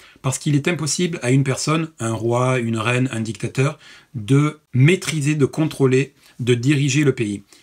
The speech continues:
Il faut nécessairement qu'il s'appuie sur une force physique, en général une armée, des soldats, et cetera. Et aussi,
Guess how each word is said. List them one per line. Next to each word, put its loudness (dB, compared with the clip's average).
Il 2
faut 2
nécessairement 2
qu'il -6
s'appuie -2
sur -2
une 0
force -2
physique, -2
en -2
général 0
une 2
armée, -2
des 0
soldats, -2
et -8
cetera. -8
Et 6
aussi, 0